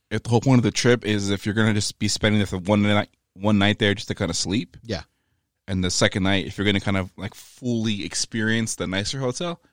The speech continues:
Speaker 2: Yeah.
Speaker 1: makes more sense,
Speaker 2: Exactly.
Speaker 1: yeah.
Speaker 2: So, like, we, we, we went there, we stayed at Cromwell. Um,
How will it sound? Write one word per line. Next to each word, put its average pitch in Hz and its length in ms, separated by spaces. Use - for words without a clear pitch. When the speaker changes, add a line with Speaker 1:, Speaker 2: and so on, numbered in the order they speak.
Speaker 2:
Yeah. 185 260
Speaker 1:
makes 202 120
more 143 100
sense, - 240
Speaker 2:
Exactly. 85 200
Speaker 1:
yeah. 87 40
Speaker 2:
So, 143 240
like, 190 120
we, 226 140
we, 220 100
we 208 180
went 226 160
there, 202 320
we 156 120
stayed 180 200
at 170 100
Cromwell. 139 540
Um, 110 480